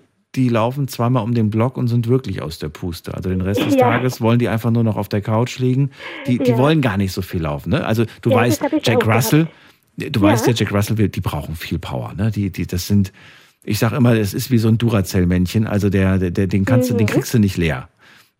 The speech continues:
Speaker 1: Der, der, der braucht Denkaufgaben, damit der platt im Kopf ist.
Speaker 2: Ja,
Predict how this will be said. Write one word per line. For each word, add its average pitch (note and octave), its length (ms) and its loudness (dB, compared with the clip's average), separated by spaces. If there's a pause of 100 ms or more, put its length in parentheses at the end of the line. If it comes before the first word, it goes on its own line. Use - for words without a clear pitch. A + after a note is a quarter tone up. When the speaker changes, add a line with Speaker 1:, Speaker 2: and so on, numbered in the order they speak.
(120)
Speaker 1:
Der, G#2+ 240 2
der, G2 180 -2
der G#2+ 160 0
braucht A2+ 320 0
Denkaufgaben, C3 760 2
damit G#2+ 240 2
der G2+ 100 2
platt F#2+ 300 -4
im D2 140 -8
Kopf - 260 -10
ist. - 260 -12 (680)
Speaker 2:
Ja, B3+ 200 -2